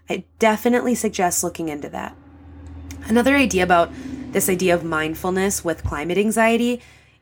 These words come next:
is first just saying, "This is valid."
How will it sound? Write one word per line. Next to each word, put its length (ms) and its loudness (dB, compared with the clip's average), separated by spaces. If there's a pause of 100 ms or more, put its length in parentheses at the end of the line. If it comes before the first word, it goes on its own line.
is 240 4
first 420 2
just 240 0
saying, 520 2 (260)
"This 340 0
is 160 0
valid." 680 -4